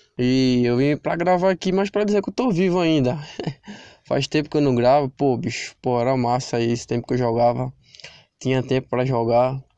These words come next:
mas infelizmente aí não tô com tempo. É, mais ou menos, tô, agora, agora apareceu o tempo aí, mas quando der pra gravar, vou gravar, vou voltar aí a dar notícias aí pra vocês aí, tranquilo?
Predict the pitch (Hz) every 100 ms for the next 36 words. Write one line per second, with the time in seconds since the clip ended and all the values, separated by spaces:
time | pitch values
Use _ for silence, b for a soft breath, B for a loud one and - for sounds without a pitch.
0 | b b b b - 123 127 127 131 123
1 | 120 127 120 117 123 127 123 123 135 127
2 | 120 120 135 - - _ _ _ _ _
3 | _ _ _ _ - - 131 123 127 123
4 | 120 120 - 127 - _ _ _ _ -
5 | _ _ _ - 330 269 277 240 196 147
6 | 160 196 175 175 190 170 156 170 180 -
7 | 175 165 165 151 170 165 147 143 165 -
8 | B B B B 127 131 139 139 127 120
9 | 117 - - _ _ _ - 147 151 156
10 | 165 151 131 131 135 147 151 _ - 123
11 | 139 143 120 117 127 131 135 139 127 135
12 | 127 127 123 127 127 - 120 127 123 120
13 | 120 120 120 - 123 120 117 120 120 -
14 | 110 120 123